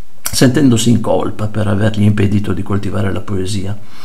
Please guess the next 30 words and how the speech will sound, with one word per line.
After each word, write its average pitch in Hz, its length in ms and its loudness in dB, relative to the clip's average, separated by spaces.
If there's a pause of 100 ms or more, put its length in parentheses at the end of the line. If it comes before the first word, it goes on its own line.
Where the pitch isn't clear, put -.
(280)
e - 160 -4
trova 190 260 4
l'opportunità 160 600 2
di 110 100 4
introdurlo 117 500 4
in 98 80 4
un 107 80 4
salotto 104 400 0
dove 92 180 -2
si - 160 -4
parla 104 260 -2
di 92 140 -4
letteratura. - 680 -4 (500)
La 127 100 -4
contessa 117 880 2
F, - 500 0 (840)
una 101 480 2
quarantenne 98 680 2
ancora 95 300 0
di 85 100 -2
bell'aspetto, - 880 -2 (240)
amica 92 380 -2
di 92 160 -4
un 87 180 -2
vecchio 92 360 -2
conte, 92 480 -2
pezzo - 340 -4
grosso 104 300 -2
di 85 100 -2
corte, - 500 -4